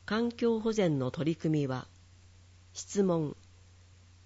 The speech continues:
近年、山林を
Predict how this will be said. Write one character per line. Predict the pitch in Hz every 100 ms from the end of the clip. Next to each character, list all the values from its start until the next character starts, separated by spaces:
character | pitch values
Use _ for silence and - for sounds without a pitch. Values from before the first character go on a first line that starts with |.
| - - - - - - - - - - -
近 | - 240 220
年、 | 170 156 170 - - -
山 | 190 220 226
林 | 214 214
を | 208 190